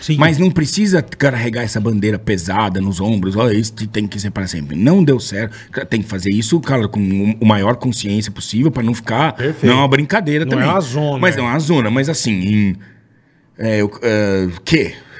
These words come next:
Speaker 2: Eu tenho quantos anos? Tenho cinquenta e um, brother. Eu não acho muito, não. Porque pegar cinquenta e um, tirar, ah, o cara casou com, começa a se relacionar sério, pode com dezoito. Quanto dá cinquenta e um menos oito?
Speaker 1: Ah, puta, difícil, conta
Speaker 2: Difícil pra
Speaker 1: difícil.
Speaker 2: caralho, mas vamos dizer que trinta. Mais quarenta e oito dá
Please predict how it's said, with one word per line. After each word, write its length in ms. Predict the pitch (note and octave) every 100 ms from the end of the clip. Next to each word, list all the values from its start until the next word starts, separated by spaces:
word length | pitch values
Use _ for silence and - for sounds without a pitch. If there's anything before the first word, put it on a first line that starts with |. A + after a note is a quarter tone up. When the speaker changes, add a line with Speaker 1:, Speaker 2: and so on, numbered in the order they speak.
| - -
Speaker 2:
Eu 80 | F#2+
tenho 180 | - G3+
quantos 320 | C4 - D#3
anos? 120 | G2+
Tenho 120 | F3+ F#3
cinquenta 280 | - C#4
e 20 | D4+
um, 120 | A#3+
brother. 380 | F4+ A2 F2 - - -
Eu 80 | D#4
não 100 | G#4+
acho 180 | - A#4
muito, 220 | G4+ A#4
não. 240 | A#4 C#4+ - - - -
Porque 220 | G#3+ G3+ G3
pegar 220 | A3 F#3+
cinquenta 400 | G#3 G3+ G#3 F#3+
e 40 |
um, 140 | D3 A#2
tirar, 440 | - D3+ G2 - _ _ _ _ _ _
ah, 180 | E3 F3+
o 60 | D#3+
cara 200 | F#3+ F#3
casou 320 | E3 F3 F#3
com, 220 | F#3 E3+
começa 320 | D#3 E3 -
a 20 | D#3+
se 60 |
relacionar 320 | D3+ C#3 D3+
sério, 200 | C#3 F3 F#3
pode 260 | D3+ E3+
com 120 | F3
dezoito. 500 | F3 D3 C#3 F#2+ - - - _ _ -
Quanto 160 | F#3
dá 100 | E3
cinquenta 280 | B2+ B2+ A#2
e 20 |
um 40 | A2
menos 180 | G2
oito? 240 | F2+ - - _ _ _ _ _ C3
Speaker 1:
Ah, 140 | B2
puta, 340 | - D3+ G3
difícil, 540 | D#3+ C3 - C#3+ D3 A2
conta 80 | G2+
Speaker 2:
Difícil 260 | B2+ C3+ C3+
pra 120 | A3
Speaker 1:
difícil. 140 | A3+ A3
Speaker 2:
caralho, 240 | D#3+ A#2
mas 160 | B2 C3
vamos 180 | A3+
dizer 100 | G3
que 80 | -
trinta. 500 | A3+ G#3+ A#2 G#2 E2 - _ _ _ _
Mais 240 | A2 B2 G#2+
quarenta 280 | C3 A#2
e 20 | D3
oito 140 | B2
dá 280 | A2+ G#2+